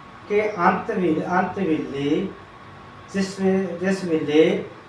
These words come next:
ਜੀਵ ਦਾ ਅੰਤ ਸਮਾਂ ਆ ਜਾਂਦਾ ਹੈ, ਉਹ ਜਿਸ ਤਰ੍ਹਾਂ ਦੀ ਉਸ ਦੀ ਭਾਵਨਾ ਹੁੰਦੀ ਹੈ, ਅਖੀਰ ਵੇਲੇ ਉਸ ਨੂੰ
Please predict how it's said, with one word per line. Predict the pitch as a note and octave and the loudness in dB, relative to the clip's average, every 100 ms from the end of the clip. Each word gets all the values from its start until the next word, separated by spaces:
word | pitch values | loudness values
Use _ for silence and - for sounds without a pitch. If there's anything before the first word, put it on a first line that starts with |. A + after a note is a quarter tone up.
| - D3+ | -20 -12
ਜੀਵ | D3 F3+ F3+ F#3 F#3 | -2 2 4 2 4
ਦਾ | F#3 F3 F3+ F#3+ - - - | 4 4 4 0 -4 -16 -2
ਅੰਤ | F#3+ A3+ | 0 0
ਸਮਾਂ | - F#3 F3 F3 | -2 0 2 2
ਆ | D3 D3 | 2 -4
ਜਾਂਦਾ | D3 F3+ F3+ D#3+ D3+ | -2 0 0 2 0
ਹੈ, | - C#3+ E3 G#3 - - - - - - - A3+ | 0 2 4 4 2 -6 -18 -20 -20 -20 -6 6
ਉਹ | A#3+ | 8
ਜਿਸ | A#3 F#3+ F#3+ | 8 0 -2
ਤਰ੍ਹਾਂ | - G#3+ G#3+ G#3 | -4 2 2 2
ਦੀ | G#3+ G#3 - - | -4 -10 -14 -8
ਉਸ | G3+ F#3+ | -6 -6
ਦੀ | G3 G3+ | -8 -2
ਭਾਵਨਾ | G3 - - D#3 G3 | 4 4 4 4 4
ਹੁੰਦੀ | F3+ F3 E3+ F3+ | 4 2 0 2
ਹੈ, | F3 F#3 G3 - - - - G3 | 4 4 2 -4 -14 -20 -8 -6
ਅਖੀਰ | F#3+ F#3 F#3+ E3+ | -4 -2 -2 -2
ਵੇਲੇ | E3 E3+ F#3+ | -2 0 0
ਉਸ | F#3 F3 | -2 -4
ਨੂੰ | F3+ F3+ F#3+ | -4 -2 -2